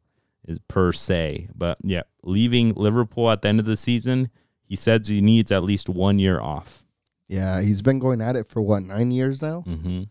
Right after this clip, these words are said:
Speaker 2: He's been through it, um, won the Champions, won the Premier League with them. Only two, like, major trophies,
Speaker 1: Yeah.
Speaker 2: if I remember correctly. But, you know, it's historic. You see fans just crying, uh, that he's leaving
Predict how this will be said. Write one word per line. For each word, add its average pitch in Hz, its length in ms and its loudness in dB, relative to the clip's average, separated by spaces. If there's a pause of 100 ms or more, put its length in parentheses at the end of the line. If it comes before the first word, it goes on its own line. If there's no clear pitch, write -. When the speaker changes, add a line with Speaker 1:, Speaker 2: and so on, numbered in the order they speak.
(720)
Speaker 2:
He's 107 200 -4
been 117 260 0
through 113 240 4
it, 107 260 0
um, 92 640 -4
won 110 200 0
the 107 80 2
Champions, 107 840 2
won 98 140 -2
the 95 100 0
Premier 107 360 0
League 101 180 0
with 101 160 -2
them. 98 460 -2
Only 123 300 -2 (100)
two, 139 320 -2
like, 101 260 -8
major 110 340 2
trophies, - 680 -4 (260)
Speaker 1:
Yeah. 76 180 -12
Speaker 2:
if 98 140 -12
I 95 80 -8
remember 92 400 -6
correctly. 95 480 -2
But, 95 280 -2 (380)
you 113 80 2
know, 107 240 0
it's 101 180 -8
historic. 117 640 2
You 110 80 0
see 113 200 0
fans 110 600 -2
just - 520 -4
crying, 110 680 -2
uh, 98 300 -4
that 98 140 -2
he's 101 260 -4
leaving 104 580 2